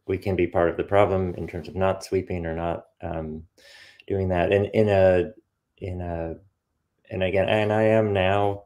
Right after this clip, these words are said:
uh, for the past eight years, an actual hobby beekeeper after not being much of a beekeeper, but just a researcher for twenty some <laughs> years. Um, and I, I go out of my way to find bees that are really nice hygienics and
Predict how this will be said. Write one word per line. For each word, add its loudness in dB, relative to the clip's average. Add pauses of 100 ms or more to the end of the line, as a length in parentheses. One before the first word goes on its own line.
uh, -2
for -4
the -4
past -4
eight -2
years, 0 (200)
an 2
actual -2
hobby 0
beekeeper -4
after -4
not -6
being -6 (200)
much -6
of -6
a 2
beekeeper, 0
but 0
just -6
a 2
researcher 0
for -6
twenty -6
some -4
<laughs> -2
years. 2 (320)
Um, 6 (580)
and 8
I, 4 (160)
I 10
go 8
out 6
of 0
my 2
way 4
to -4
find -6
bees -8
that -4
are -6
really -8
nice -14 (120)
hygienics -18
and -12